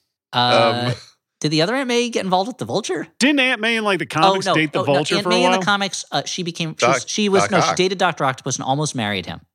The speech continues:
Speaker 3: Oh,
Speaker 2: Yeah.
Speaker 3: right. Okay.
Speaker 1: But she, and the Vulture, uh, he, well, it, the Vulture,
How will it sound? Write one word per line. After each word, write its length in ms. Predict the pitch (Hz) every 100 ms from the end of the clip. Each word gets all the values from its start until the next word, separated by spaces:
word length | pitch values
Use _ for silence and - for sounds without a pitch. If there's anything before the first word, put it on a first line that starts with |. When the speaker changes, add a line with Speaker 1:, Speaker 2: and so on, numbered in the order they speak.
| _ -
Speaker 3:
Oh, 440 | 127 135 139 139
Speaker 2:
Yeah. 120 | 127 90
Speaker 3:
right. 180 | 104 -
Okay. 80 | 107
Speaker 1:
But 120 | 104 185
she, 200 | 233 220 180 -
and 180 | 170 165
the 60 |
Vulture, 500 | 156 190 190 196 185 -
uh, 460 | 131 120 113 113 - _ _ _
he, 540 | - - - 262 359
well, 360 | 330 208 202 - - _
it, 140 | 170 - 170
the 120 | 175
Vulture, 460 | 170 208 - 202